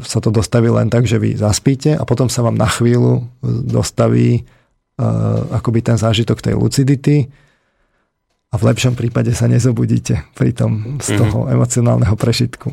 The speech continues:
Speaker 2: Je, že
Speaker 1: No.
Speaker 2: jo, že, jasné.
Speaker 1: A treba si uvedomiť, že, že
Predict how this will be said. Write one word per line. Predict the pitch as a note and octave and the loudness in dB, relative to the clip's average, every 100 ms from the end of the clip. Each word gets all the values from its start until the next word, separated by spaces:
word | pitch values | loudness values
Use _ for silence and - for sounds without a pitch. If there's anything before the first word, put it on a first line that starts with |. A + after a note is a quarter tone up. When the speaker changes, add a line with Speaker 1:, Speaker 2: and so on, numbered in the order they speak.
| - | -6
Speaker 2:
Je, | A2+ | -4
že | G#2+ A2 | -2 0
Speaker 1:
No. | G#2+ | 0
Speaker 2:
jo, | G#2+ G#2 G2 | 0 -2 -6
že, | G2+ - - - | -12 -14 -20 -10
jasné. | G#2+ - A2 G#2+ | -6 -6 -6 -8
Speaker 1:
A | - | -4
treba | A#2+ C#3+ | 2 4
si | D3 D3+ | 4 2
uvedomiť, | D3 D3 D3+ C3+ | 2 2 2 2
že, | C#3+ C#3+ C3+ - _ _ _ _ _ - | 4 4 2 -4 _ _ _ _ _ -4
že | C#3+ A2 A2+ | 2 4 6